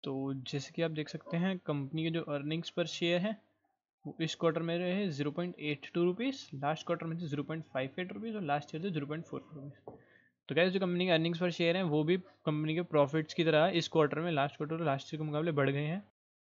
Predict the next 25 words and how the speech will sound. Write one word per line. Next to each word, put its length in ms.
तो 380
कंपनी 280
का 60
जो 120
result 420
है 80
हम 200
देख 200
के 100
ही 80
कह 140
सकते 200
हैं 80
कि 220
last 240
quarter 260
और 80
last 280
year 80
के 60
मुकाबले 260
काफ़ी 260
अच्छा 220
आया 160
है। 160